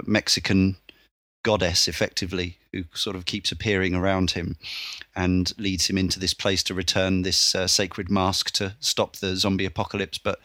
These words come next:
she talks to him a lot about how, uh, you know, th-, this, it's, it's like the, uh, to use a, a highbrow, um, analogy, it's like the, the cave that Luke goes into in The Empire Strikes Back.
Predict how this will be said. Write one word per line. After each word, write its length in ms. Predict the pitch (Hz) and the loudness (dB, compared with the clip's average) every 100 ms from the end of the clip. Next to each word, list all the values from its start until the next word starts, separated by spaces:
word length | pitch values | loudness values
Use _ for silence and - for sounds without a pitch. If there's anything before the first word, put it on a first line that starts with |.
| - - - - | -12 -10 -10 -6
she 180 | - 101 | -2 0
talks 240 | 104 90 | 0 -2
to 80 | - | -2
him 100 | 92 | 0
a 20 | |
lot 160 | 92 87 | 2 2
about 320 | 87 92 90 | 2 0 0
how, 260 | 98 98 90 - _ _ _ _ _ _ _ _ _ - 92 | 0 0 -2 -10 _ _ _ _ _ _ _ _ _ -8 -4
uh, 380 | 92 90 87 - | -2 -2 -4 -4
you 80 | 90 | -2
know, 200 | 90 85 - _ - 101 | -2 -6 -16 _ -12 -10
th-, 140 | 95 | -10
this, 260 | 107 101 - 95 - - | 0 2 4 0 -10 -10
it's, 180 | 107 - | -4 -2
it's 260 | 127 - 147 | 0 0 0
like 260 | 135 - | -2 -2
the, 240 | 120 110 107 | 0 2 2
uh, 160 | 104 | 2
to 140 | 101 113 | 0 0
use 200 | 110 98 | 0 0
a, 160 | 98 98 | 0 0
a 60 | 101 | -2
highbrow, 600 | 117 104 95 98 95 95 | -2 -2 0 0 0 0
um, 280 | 95 92 - - - - - _ _ _ _ _ _ _ | -2 -4 -6 -14 -18 -18 -20 _ _ _ _ _ _ _
analogy, 520 | 113 110 101 90 101 95 | 0 2 2 2 2 2
it's 220 | - - | 0 2
like 280 | 104 - - | 0 -2 -4
the, 200 | 95 90 | -4 -4
the 80 | 82 | -2
cave 380 | - 98 87 | 0 2 0
that 140 | 98 92 | -4 -4
Luke 180 | 101 95 | -6 -2
goes 240 | 92 90 | -4 0
into 240 | 92 90 | -2 0
in 80 | 92 | 0
The 80 | 92 | 0
Empire 260 | 90 95 90 | 0 0 -2
Strikes 320 | - 90 - | -2 -4 -2
Back. 360 | 90 85 - | -2 -2 -6